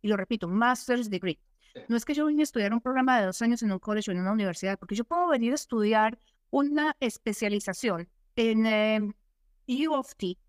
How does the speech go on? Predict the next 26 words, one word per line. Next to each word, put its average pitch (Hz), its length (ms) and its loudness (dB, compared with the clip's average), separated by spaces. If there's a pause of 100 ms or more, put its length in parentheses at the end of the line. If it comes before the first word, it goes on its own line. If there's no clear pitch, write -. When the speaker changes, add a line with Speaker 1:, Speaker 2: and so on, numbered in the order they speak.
(140)
Speaker 1:
si 208 220 -6
quiere. 190 300 0
Speaker 2:
Sí. 131 280 -6 (720)
Speaker 1:
Pero 226 180 0
si 269 120 -2
es 262 100 -2
una 370 80 4
especialización 240 800 -2
y 220 80 2
no 220 180 0
un 311 140 -2
master's 294 440 -4
degree, 190 400 -4
no 208 140 -2
me 233 80 0
sirve 302 240 -4
para 220 140 -2
esta 240 160 -8
categoría. 214 440 -4 (280)
Speaker 2:
Ah, 165 120 -4
que 208 100 -2
aquí 202 120 -2
Speaker 1:
La 185 60 2
Speaker 2:
pasa 180 140 -2
Speaker 1:
categoría 202 280 -2
Speaker 2:
por 480 100 -12